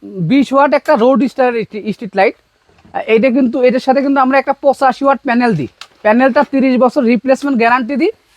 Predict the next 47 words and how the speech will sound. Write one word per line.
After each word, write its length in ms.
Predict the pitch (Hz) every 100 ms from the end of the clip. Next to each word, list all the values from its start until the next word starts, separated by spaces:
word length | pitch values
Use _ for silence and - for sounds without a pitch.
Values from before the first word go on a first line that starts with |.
| -
আর 180 | 196 214
এই 180 | 240
লাইটটা 460 | 226 208 233 - 302 -
তিন 220 | 269 262
বছর 280 | 247 277 294
ওয়ারেন্টি 480 | 208 240 269 214 208
দিই। 140 | 139 _ _ -
এটা 220 | 214 262 -
সরকারি 380 | 269 262 269 262
কাজে 200 | 262 254
যারা 180 | 240 262
লাগে, 240 | 262 262
এটার 180 | 247 247
সাথে 240 | 262 247
কিন্তু 260 | 262 262 269
ইট 220 | 254 240
কলের 280 | - 262 254
কাগজ 280 | 254 240 339
এবং 240 | 254 262 214
বুয়েট 240 | 247 247
টেস্টের 260 | - 233 240
কাগজও 400 | 233 226 254 269
আছে। 280 | 214 - 147 _ _ _ -
তো 80 | 220
যারা 240 | 233 262
বে-, 500 | 208 185 202 285 247
বেশি 280 | 214 226 302
বাজেটে 340 | 285 285 285
স্ট্রিট 220 | - 277
লাইট 180 | 285 285
নিতে 220 | 254 277
চান, 160 | 247 247 - _ _ _
তারা 200 | 233 247
কিন্তু 240 | 247 240 247
এই 200 | 254 254
লাইটটা 320 | 226 226 254
নিতে 220 | 254 262
পারবেন। 340 | 240 180 139
পঁচাশি 440 | 156 240 254 240 269
ওয়াট 140 | 269
প্যানেল, 280 | 262 247 277
তিরিশ 260 | 262 262 247
বছর 200 | 233 240
রিপ্লেসমেন্ট 440 | 240 254 269 254
গ্যারান্টি 340 | 208 240 254
দিয়ে 140 | 254 262
থাকি, 260 | 262 285